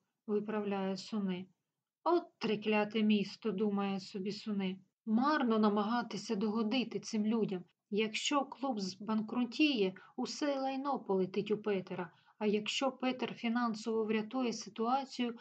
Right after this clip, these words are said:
його однаково закидають лайном. Рамона ставить на барну стійку три склянки віскі,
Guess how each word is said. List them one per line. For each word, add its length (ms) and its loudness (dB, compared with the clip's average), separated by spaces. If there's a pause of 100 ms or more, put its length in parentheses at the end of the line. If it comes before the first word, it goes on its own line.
(140)
його 380 2
однаково 640 0
закидають 680 -2
лайном. 480 -2 (500)
Рамона 440 -2
ставить 520 -4
на 100 -2
барну 380 0
стійку 500 -4
три 240 -2
склянки 560 -2
віскі, 520 -4